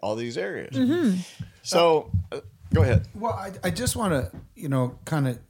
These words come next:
Speaker 3: check in here just a little bit, 'cause I, I, I think, you know, with, with this holistic, but I think a lot of people,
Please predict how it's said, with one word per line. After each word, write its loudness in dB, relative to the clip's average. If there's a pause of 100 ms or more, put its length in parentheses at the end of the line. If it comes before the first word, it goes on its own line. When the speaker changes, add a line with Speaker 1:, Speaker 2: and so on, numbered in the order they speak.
Speaker 3:
check -4
in 0
here -2
just -10
a -10
little -4
bit, -4 (240)
'cause 0 (100)
I, 0
I, -2
I 4
think, -2 (300)
you -2
know, -2
with, -4
with -4
this -2
holistic, -2
but 0
I -2
think -4
a -8
lot -2
of -8
people, 0